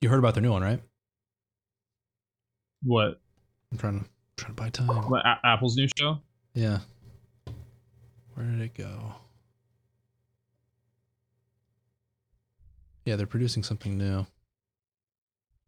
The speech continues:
Speaker 2: The
Speaker 1: Hmm.
Speaker 2: only shows that I've heard are worth watching are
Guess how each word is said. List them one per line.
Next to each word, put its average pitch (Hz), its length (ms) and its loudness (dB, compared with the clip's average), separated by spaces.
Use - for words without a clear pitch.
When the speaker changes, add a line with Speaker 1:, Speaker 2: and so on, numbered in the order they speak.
Speaker 2:
The 113 40 4
Speaker 1:
Hmm. 147 60 8
Speaker 2:
only 214 220 4
shows 175 340 4
that 165 80 2
I've 131 140 2
heard 123 280 2
are 110 140 4
worth 117 420 2
watching 113 720 4
are 104 560 4